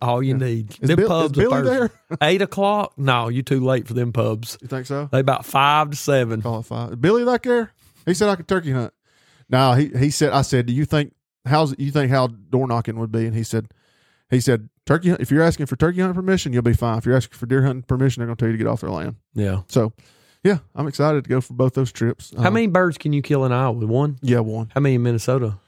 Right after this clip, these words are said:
Speaker 2: I don't know yet.
Speaker 1: Just going
Speaker 2: <laughs> I don't know yet. Those tags are over the counter, so I think we may, uh,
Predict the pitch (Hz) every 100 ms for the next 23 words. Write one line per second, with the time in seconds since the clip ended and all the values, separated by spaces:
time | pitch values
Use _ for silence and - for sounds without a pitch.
0 | _ _ _ _ _ - 135 170 175 117
1 | 104 - _ _ _ - - 117 113 120
2 | 170 226 220 196 180 160 233 180 160 -
3 | 175 - _ 190 - - - 202 - 160
4 | 185 202 170 147 151 127 - 135 131 117
5 | - 117 117 117 117 143 113 123 120 120
6 | 113 110 104